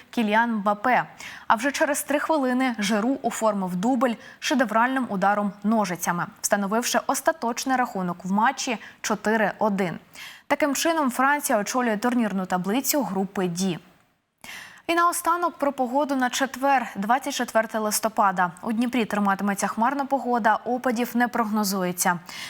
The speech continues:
Температура повітря коливатиметься від трьох градусів тепла вночі до восьми градусів тепла вдень. Вітер східний до чотирьох метрів на секунду. Вологість повітря складатиме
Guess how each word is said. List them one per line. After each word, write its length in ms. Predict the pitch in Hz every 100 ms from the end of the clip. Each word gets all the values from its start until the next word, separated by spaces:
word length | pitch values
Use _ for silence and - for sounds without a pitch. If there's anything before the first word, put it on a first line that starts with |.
| -
Температура 520 | - 294 285 285 285 285
повітря 400 | 277 302 285 311
коливатиметься 840 | 262 226 226 233 240 226 208 220
від 220 | 226 214
трьох 280 | 247 220 196
градусів 440 | 220 220 214 214
тепла 320 | 202 220 233 202
вночі 520 | 202 196 - 285 302 - - -
до 140 | 254
восьми 400 | 262 269 - 269
градусів 460 | 240 240 233 240 226
тепла 320 | - 214 226
вдень. 420 | 202 202 240 208 170 -
Вітер 300 | 208 220 185
східний 500 | - - 254 254 240
до 180 | 185 233
чотирьох 440 | - 311 208 185
метрів 340 | 202 262 262 226
на 120 | 208
секунду. 600 | 202 214 214 185 185 170 - - - - -
Вологість 500 | 240 269 294 302 -
повітря 460 | 302 247 247 294 285
складатиме 720 | - 220 208 226 254 247 208